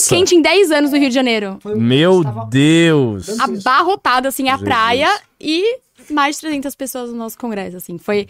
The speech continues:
Speaker 2: Falei, isso aqui é pra testar mesmo, né? Domingão, dez horas da manhã, a galera não estava de ressaca, a galera não estava na praia, a galera estava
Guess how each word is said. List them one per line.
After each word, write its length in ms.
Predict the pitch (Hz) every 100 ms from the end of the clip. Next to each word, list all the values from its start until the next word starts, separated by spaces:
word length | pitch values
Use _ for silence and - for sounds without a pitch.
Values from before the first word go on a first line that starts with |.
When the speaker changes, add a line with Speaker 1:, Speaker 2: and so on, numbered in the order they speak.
| - - _
Speaker 2:
Falei, 160 | 247
isso 80 | 214
aqui 100 | 233
é 40 | 254
pra 140 | 330
testar 440 | - 359 - 302 311
mesmo, 340 | 285 220 196
né? 220 | 190 202 220
Domingão, 580 | 196 302 381 262 277 320
dez 240 | 294 370
horas 200 | 339 320
da 100 | 285
manhã, 420 | 277 262 220 240
a 40 | 320 - - _ 233
galera 260 | 233 262 285
não 180 | 294 466
estava 280 | - 349
de 100 | 294 294
ressaca, 460 | 262 - 220 -
a 40 | 233
galera 240 | 240 226
não 120 | 233
estava 300 | 403 - 311 311
na 100 | 285
praia, 240 | 240 226
a 40 |
galera 240 | 240 240 269
estava 420 | - 277 294 -